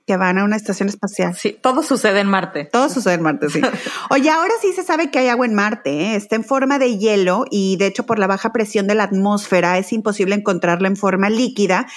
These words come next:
Speaker 1: porque dicen que automáticamente se evapora. Lo que sabemos es que en el pasado no fue así y que corrió por ese río donde amartizaron ayer y significa muchas cosas, ¿no? Entre ellas que el agua es más común de lo que creíamos y,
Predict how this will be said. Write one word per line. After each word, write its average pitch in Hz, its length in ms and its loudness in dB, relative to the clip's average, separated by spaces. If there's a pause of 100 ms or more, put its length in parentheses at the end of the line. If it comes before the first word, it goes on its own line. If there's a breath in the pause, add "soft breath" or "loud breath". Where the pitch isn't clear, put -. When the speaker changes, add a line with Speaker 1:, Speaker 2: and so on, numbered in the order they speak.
(260 loud breath)
Speaker 1:
porque 220 220 2
dicen 233 220 0
que 269 60 -2
automáticamente 208 720 -2
se 208 140 -2
evapora. 277 480 0 (160)
Lo 233 180 0
que 254 120 0
sabemos 269 920 0
es 240 220 0
que 269 100 0
en 247 120 2
el 220 120 2
pasado 254 480 -2
no 240 140 0
fue 208 100 -2
así 208 380 -2
y 233 40 -2
que 214 120 -2
corrió 220 340 2
por 277 140 0
ese 269 180 0
río 247 240 2
donde 226 220 2
amartizaron 208 680 0
ayer 196 380 0 (360 loud breath)
y 254 100 0
significa 302 480 2
muchas 370 280 0
cosas, 180 380 0
¿no? 208 160 2
Entre 214 300 2
ellas 247 280 0
que - 120 -2
el 185 120 4
agua 202 300 2
es 220 140 -4
más 220 240 -2
común 240 340 -2
de 226 80 2
lo 226 80 0
que 196 140 -4
creíamos 202 580 0
y, 202 200 0